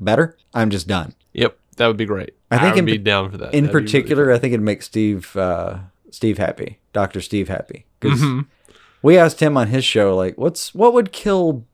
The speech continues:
Speaker 1: Batman? Like, what's the thing?" And without hesitation, he said, "Deceleration. It's ridiculous.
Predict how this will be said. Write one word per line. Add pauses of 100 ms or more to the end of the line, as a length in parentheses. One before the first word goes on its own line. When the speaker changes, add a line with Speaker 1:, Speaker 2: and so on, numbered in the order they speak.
Speaker 1:
Batman? (100)
Like,
what's
the
thing?"
And
without
hesitation,
he
said,
"Deceleration. (180)
It's
ridiculous.